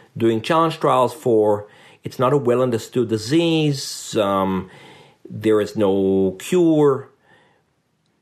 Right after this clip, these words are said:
We don't know exactly what this does to even young and healthy people." Sometimes, you know,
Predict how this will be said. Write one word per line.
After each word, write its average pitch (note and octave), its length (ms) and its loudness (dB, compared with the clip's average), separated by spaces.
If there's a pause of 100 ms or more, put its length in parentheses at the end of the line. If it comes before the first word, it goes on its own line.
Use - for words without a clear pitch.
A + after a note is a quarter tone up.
We B2+ 180 -6
don't B2 300 -2
know B2 180 2
exactly B2+ 420 -2
what G#2+ 240 -2
this A2 200 -2
does G#2+ 460 -2
to F2+ 800 -6 (640)
even D3 280 -2
young D#3 240 2
and D3+ 100 2
healthy F3+ 260 0
people." C3+ 180 -6
Sometimes, A#2+ 720 -2
you A#2 80 0
know, F#2+ 280 -2